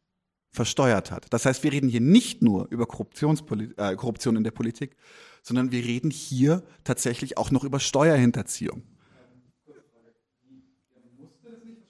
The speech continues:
Ich glaube, er hat's einfach nicht versteuert. Er hat das einfach unter den Tisch fallen lassen.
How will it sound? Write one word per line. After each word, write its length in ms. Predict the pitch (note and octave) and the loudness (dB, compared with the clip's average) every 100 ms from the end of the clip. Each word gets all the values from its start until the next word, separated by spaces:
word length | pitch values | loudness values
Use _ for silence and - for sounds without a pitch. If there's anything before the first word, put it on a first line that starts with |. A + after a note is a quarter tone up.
| F#3 F3+ F3+ _ - _ _ _ _ _ _ _ - | -20 -20 -20 _ -20 _ _ _ _ _ _ _ -16
Ich 180 | - | -10
glaube, 300 | - A2 E3+ | -2 2 4
er 240 | F#3 E3+ - | 4 4 0
hat's 240 | A3 - | 0 -2
einfach 380 | - G2+ A2 - | 0 0 0 -2
nicht 260 | G2 - - | -2 -4 -6
versteuert. 520 | G#2 - F#2 F#2+ G2 | -6 -4 -2 0 0
Er 40 | |
hat 80 | G#2+ | -2
das 100 | B2 | -6
einfach 300 | B2 C#3 - | -6 -6 -6
unter 180 | C#3 C#3 | -2 0
den 80 | C#3 | 0
Tisch 300 | D3 - - | -2 -2 -2
fallen 300 | F#2+ F2 E2+ | 0 0 -2
lassen. 420 | D#2+ E2 E2+ | -4 -8 -8